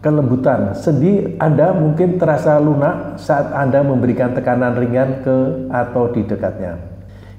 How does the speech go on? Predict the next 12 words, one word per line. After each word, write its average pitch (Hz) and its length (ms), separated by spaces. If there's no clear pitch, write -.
Hilangnya 156 640
fleksibilitas. 127 960
Anda 147 240
mungkin 180 400
tidak 135 320
dapat 139 400
menggerakkan 131 560
sendi 123 320
Anda 127 720
melalui 135 560
berbagai 110 800
gerakan. 90 640